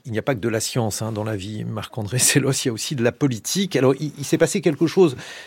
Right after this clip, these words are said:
d'assez étrange à l'Assemblée nationale. Euh, lundi, donc hier, les députés du bloc central de droite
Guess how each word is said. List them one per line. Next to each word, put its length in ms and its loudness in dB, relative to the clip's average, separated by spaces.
d'assez 480 4
étrange 640 4
à 100 4
l'Assemblée 880 2
nationale. 920 4
Euh, 340 0
lundi, 720 2
donc 360 -2
hier, 600 6
les 140 4
députés 400 4
du 140 0
bloc 260 6
central 500 2
de 100 4
droite 380 4